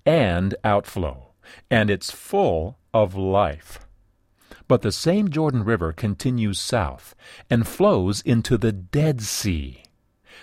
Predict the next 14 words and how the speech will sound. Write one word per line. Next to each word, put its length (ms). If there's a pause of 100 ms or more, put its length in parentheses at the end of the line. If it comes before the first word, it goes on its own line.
(140)
That 300
sea 340
has 300
no 240
outflow, 600 (440)
and 240
as 220
its 180
name 260
indicates, 760 (480)
it 240 (140)
has 420
no 180
life. 600